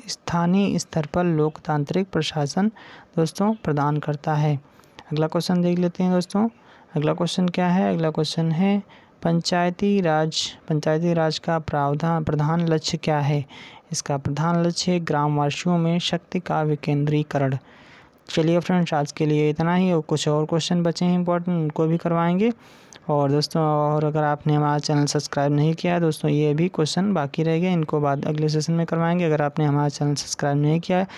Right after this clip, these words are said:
तो सब्सक्राइब कर लिए दोस्तों। अगला सेशन, अगला दोस्तों जो वीडियो मिलेगा वो आपको कल मिल जाएगा। और दोस्तों, अगर आपने हमारा मास्टर वीडियो नहीं देखा है तो उसका लिंक हम डिस-, डिस्क्रिप्शन में डाल देंगे, वहाँ से आप देख सकते हैं। Thanks for watching, all the best।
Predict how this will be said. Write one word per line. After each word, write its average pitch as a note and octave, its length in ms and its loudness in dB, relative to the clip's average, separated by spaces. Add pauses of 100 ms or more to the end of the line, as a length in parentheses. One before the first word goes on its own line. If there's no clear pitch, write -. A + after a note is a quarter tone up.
(240)
तो D#3 80 0
सब्सक्राइब E3 460 -2
कर F3+ 140 -2
लिए F3+ 140 2
दोस्तों। F3+ 300 -2
अगला D3 340 0 (140)
सेशन, - 420 -2
अगला D#3 360 0
दोस्तों D#3 680 0
जो D3+ 140 2
वीडियो D3+ 300 2
मिलेगा F3 320 2
वो F3 140 2
आपको D3 260 -2
कल D#3+ 140 -2
मिल E3 200 2
जाएगा। F#3 320 2 (520)
और D#3+ 80 2
दोस्तों, D#3+ 300 0
अगर F3+ 140 2
आपने F3 260 2
हमारा D#3+ 260 2
मास्टर D#3 360 0
वीडियो D#3 240 2
नहीं D#3+ 200 0
देखा F3+ 240 -4
है F#3 60 -2
तो E3+ 100 -4
उसका D#3 240 -4
लिंक D3+ 260 0
हम D#3+ 100 -2
डिस-, D3+ 220 -4
डिस्क्रिप्शन D3+ 560 -2
में D3 180 0
डाल D3+ 200 0
देंगे, F3+ 200 0
वहाँ D3+ 220 0
से D#3+ 140 -4
आप D#3 80 0
देख D3+ 220 -2
सकते - 280 -6
हैं। F3 80 -2
Thanks D3 360 -2
for D#3+ 200 0
watching, C#3+ 320 -2
all D3 200 0
the B3 220 -2
best। - 420 -12